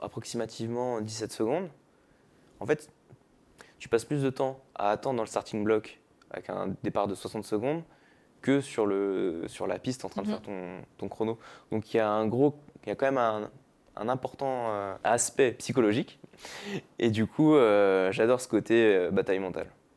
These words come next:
Speaker 2: Ah ouais, tu m'étonnes. Mais ça, au vélo, enfin, en vrai, euh, vous êtes, euh,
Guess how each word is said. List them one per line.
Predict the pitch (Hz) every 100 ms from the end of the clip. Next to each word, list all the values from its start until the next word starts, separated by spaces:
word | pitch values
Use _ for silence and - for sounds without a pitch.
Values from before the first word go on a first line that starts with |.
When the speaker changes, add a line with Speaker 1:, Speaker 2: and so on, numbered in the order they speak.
| _ _ _ _ -
Speaker 2:
Ah | 185
ouais, | 180
tu | 160 170
m'étonnes. | 170 170 165 170 _ 208
Mais | 214
ça, | 240
au | 214
vélo, | 202 214
enfin, | 214 196 170
en | 185
vrai, | 180 196 190
euh, | 170 165 - - - - 208
vous | 196
êtes, | 196 202
euh, | 190 185 185